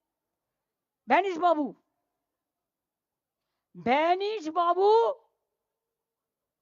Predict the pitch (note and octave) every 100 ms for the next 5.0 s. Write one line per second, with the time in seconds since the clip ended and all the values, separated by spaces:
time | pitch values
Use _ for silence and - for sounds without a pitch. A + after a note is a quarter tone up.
0 | _ _ _ _ E4 F4+ G#4 - A4 G#4+
1 | G#4+ D#4+ D#4 G4 F4+ - _ _ _ _
2 | _ _ _ _ _ _ _ E4 E4 E4+
3 | F4+ G4 C4+ D#4+ E4 F#4 - F#4+ F#4 F#4+
4 | G4 - E4 F4 F4+ F4+ F4+ - F#4+